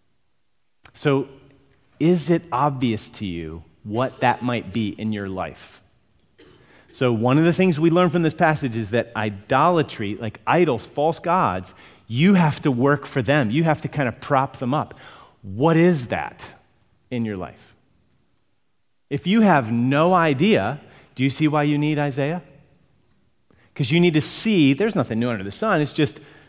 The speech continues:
for them, it was Bel and Nebo. What is it for us? We need to understand the dynamics there, and then we say, "Oh, hmm, let me think." Well, obvious example, you know, there's those guys. It's real easy to look out there and see some examples. We go, "Oh, yeah, yeah." <laughs>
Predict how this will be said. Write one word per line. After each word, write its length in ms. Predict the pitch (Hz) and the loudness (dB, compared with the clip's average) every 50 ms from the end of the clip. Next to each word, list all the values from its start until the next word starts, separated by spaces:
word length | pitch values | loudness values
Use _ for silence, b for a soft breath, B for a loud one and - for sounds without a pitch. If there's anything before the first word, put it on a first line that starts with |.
| B B B | B B B
for 140 | - 139 135 | -2 0 2
them, 220 | 151 180 185 180 | 4 4 4 4
it 80 | 160 131 | 2 2
was 140 | 139 127 95 | 0 -2 2
Bel 240 | - 147 151 143 | 2 2 4 4
and 80 | 127 127 | 4 2
Nebo. 320 | 147 165 151 120 113 104 | 2 2 2 2 2 2
What 220 | 104 107 123 139 143 | 2 2 2 2 2
is 120 | 139 117 | 2 2
it 120 | 131 120 - | -2 -6 -6
for 160 | - 131 127 | -6 -4 -4
us? 260 | 113 90 - - - | -4 -4 -6 -8 -6
We 100 | 123 127 | -2 0
need 100 | 143 143 | 0 0
to 100 | 131 131 | 0 0
understand 400 | 139 143 139 - - 160 147 139 | 0 -2 -2 -2 -2 0 0 0
the 60 | 135 | 2
dynamics 540 | 110 127 123 127 139 165 185 190 156 123 - | 2 2 2 2 2 2 2 0 0 -2 -4
there, 220 | - 127 120 120 | -2 -2 -2 -2
and 120 | 92 117 120 | -2 -2 -4
then 80 | 120 | -4
we 80 | 120 117 | -4 -6
say, 200 | 107 - 117 - - | -8 -8 -12 -12 -8
"Oh, 340 | 117 120 123 123 101 90 92 - _ _ _ _ _ _ _ _ - | -6 -6 -4 -4 -6 -6 -10 -16 _ _ _ _ _ _ _ _ -8
hmm, 180 | 127 117 104 98 | -6 -6 -4 -4
let 100 | 101 107 | -4 -4
me 120 | 117 113 | -4 -6
think." 440 | 104 - - 120 104 92 - - - _ _ _ _ _ _ _ _ _ _ _ _ _ _ - - - _ - | -6 -6 -8 -6 -6 -6 -8 -14 -20 _ _ _ _ _ _ _ _ _ _ _ _ _ _ -18 -18 -18 _ -8
Well, 440 | 110 104 104 107 120 147 147 143 - - | -4 -2 0 0 0 -2 -2 -6 -6 -4
obvious 380 | 110 131 120 120 117 107 - | -2 -2 0 0 -2 -2 -4
example, 480 | 101 92 90 98 101 101 98 - 127 120 | -8 -10 -8 -6 -8 -8 -6 -6 -6 -6
you 100 | 113 107 | -4 -4
know, 160 | 107 104 107 | -4 -6 -6
there's 200 | 101 101 98 95 | -6 -6 -8 -8
those 180 | - 92 90 82 | -10 -12 -10 -10
guys. 380 | - 101 98 104 104 101 101 | -8 -4 -2 -2 -2 -2 -4
It's 140 | 107 - - | -10 -10 -6
real 140 | 135 123 117 | -6 -4 -4
easy 240 | 104 117 104 98 107 | -4 -4 -4 -6 -8
to 100 | 85 98 | -8 -8
look 200 | 95 98 92 - | -8 -8 -6 -4
out 200 | 101 92 90 - | -4 -4 -4 -6
there 160 | 98 95 92 | -6 -6 -6
and 180 | 87 82 80 78 b b b b b | -6 -8 -12 -14 b b b b b
see 200 | b - 117 104 | b -8 -8 -6
some 200 | - - 98 92 | -6 -6 -8 -8
examples. 480 | 87 82 92 92 90 85 78 95 90 85 | -8 -8 -8 -8 -8 -8 -10 -10 -12 -12
We 60 | 85 | -14
go, 80 | 78 | -12
"Oh, 120 | 60 92 85 | -12 -10 -10
yeah, 200 | 71 67 64 60 - | -10 -12 -12 -14 -16
yeah." 540 | 69 - - - - - - - - - - | -18 -18 -18 -18 -18 -18 -18 -16 -18 -20 -20
<laughs> 60 | _ | _